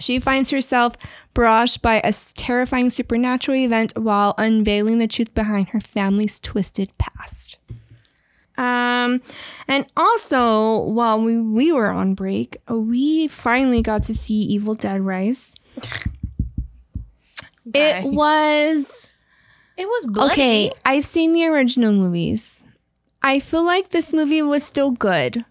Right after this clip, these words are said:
Speaker 1: It wasn't as gory as I hoped it would be. Especially the cheese grater scene, I was kinda disappointed.
Speaker 2: Uh,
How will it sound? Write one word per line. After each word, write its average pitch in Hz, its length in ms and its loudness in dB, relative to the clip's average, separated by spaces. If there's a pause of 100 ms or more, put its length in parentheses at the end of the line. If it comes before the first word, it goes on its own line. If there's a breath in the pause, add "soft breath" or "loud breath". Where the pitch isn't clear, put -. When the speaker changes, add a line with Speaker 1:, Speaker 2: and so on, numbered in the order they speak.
(440)
Speaker 1:
It 240 200 2
wasn't 269 640 2
as 220 420 0
gory 202 800 0 (380)
as 202 220 -2
I 185 80 0
hoped 202 420 -6
it - 140 -4
would 233 220 -4
be. 262 340 -2 (1120)
Especially 254 440 0
the 285 100 2
cheese 220 320 0
grater 226 280 0
scene, 226 320 0
I 214 60 0
was 214 140 -4
kinda 196 180 -2
disappointed. 180 640 -4
Speaker 2:
Uh, 233 200 0